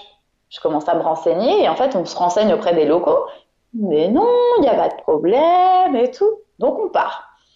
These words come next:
Donc là, on a de la chance, on se fait prendre par une, une, un camion essence. Donc déjà, ils n'ont pas le droit normalement de prendre des gens.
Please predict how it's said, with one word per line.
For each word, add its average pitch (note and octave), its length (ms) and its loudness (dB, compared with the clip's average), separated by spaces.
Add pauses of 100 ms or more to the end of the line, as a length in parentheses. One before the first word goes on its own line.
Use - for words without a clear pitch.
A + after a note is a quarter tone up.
(500)
Donc E3 160 -6
là, G#3 120 2
on G3 40 2
a D#3+ 80 2
de D#3 40 0
la D#3+ 80 2
chance, C4 260 -2
on G#3 40 -4
se - 60 -10
fait C4 100 0
prendre A3 320 -2
par E3 380 -2 (320)
une, E3 920 -2 (720)
une, E3+ 220 2
un E3+ 100 0
camion B3+ 500 2
essence. A3 480 0
Donc D#3 140 -6
déjà, D#3+ 200 0
ils F#3 60 0
n'ont D#3+ 60 -6
pas G3+ 140 0
le G#3+ 60 2
droit G3+ 120 0
normalement F3+ 360 -2
de - 20 -6
prendre F3 320 -8
des D#3 100 0
gens. F#3+ 320 -2